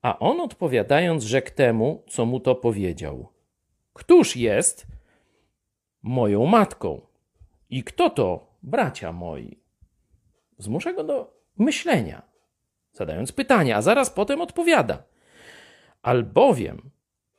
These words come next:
i wyciągnęwszy rękę ku uczniom swoim, rzekł:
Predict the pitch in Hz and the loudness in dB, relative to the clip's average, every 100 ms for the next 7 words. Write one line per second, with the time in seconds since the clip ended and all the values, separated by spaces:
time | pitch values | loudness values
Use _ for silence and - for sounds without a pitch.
0 | _ _ 170 180 190 165 143 277 - 147 | _ _ 0 2 2 2 0 -2 2 4
1 | 214 285 - 98 87 - _ - 156 311 | 4 2 0 -4 -6 -12 _ -2 2 2
2 | - 185 131 - 117 92 98 - 160 98 | 0 -2 -2 -4 -4 -4 -4 -2 0 0
3 | - | -4